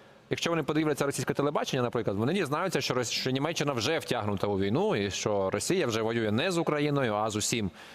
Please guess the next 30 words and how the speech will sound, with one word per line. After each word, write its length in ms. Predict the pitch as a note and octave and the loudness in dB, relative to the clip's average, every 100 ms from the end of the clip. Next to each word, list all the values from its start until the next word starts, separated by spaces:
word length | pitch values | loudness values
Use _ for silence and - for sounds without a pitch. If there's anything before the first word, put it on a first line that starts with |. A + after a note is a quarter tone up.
| - | -2
нато. 400 | B2 F#3 - D3 | 0 0 -2 -2
І, 60 | B2+ | -2
зокрема, 440 | B2+ E3 E3+ C3+ | 0 0 0 0
зараз 280 | B2+ B2+ G2+ | 0 -2 0
дуже 260 | D#3+ D3+ | 0 0
інтенсивно 540 | C#3 B2 A#2+ D#3+ D3 A#2 | 0 0 0 0 0 0
йдуть 200 | A2 B2 | 0 -2
погрози 380 | B2 C3+ B2 A#2 | -2 0 0 0
Німеччині 440 | A#2 D#3 C3+ A2 | 0 -2 -2 -2
через 220 | A2 A2 | 0 0
рішення 320 | B2 B2 A2 | 0 0 0
про 160 | G2+ B2 | -2 -2
постачання 500 | G#2+ - G2 G#2+ G2+ | -4 -4 -2 0 0
танків 440 | C#3+ E3+ D3+ B2+ - - - - - | 0 -2 0 -2 -4 -16 -20 -10 -6
від 140 | B2 | -2
ключових 380 | D3+ A#2+ C#3+ D3+ | -2 0 0 0
російських 360 | B2 B2 - | 0 -2 -2
пропагандистів. 680 | A2+ A2 G#2+ A#2 E3 - A#2+ | -2 -2 -2 0 -2 0 -2
От 100 | G#2 - - | -2 -6 -14
з 100 | - | -4
того, 200 | D#3 C3+ | 0 0
що 120 | - | 0
я 140 | C#3+ F3+ | 0 0
бачу, 340 | E3 D3 A#2+ | -2 0 0
так 160 | B2+ - | 0 -2
суб'єктивно, 500 | C3 B2 - A#2+ A2 | 0 0 0 0 2
вони 120 | D3 | 2
вже 120 | B2+ | 0
два 240 | A2 C#3 | 0 0
дні 280 | A#2 B2+ F3 | 2 0 0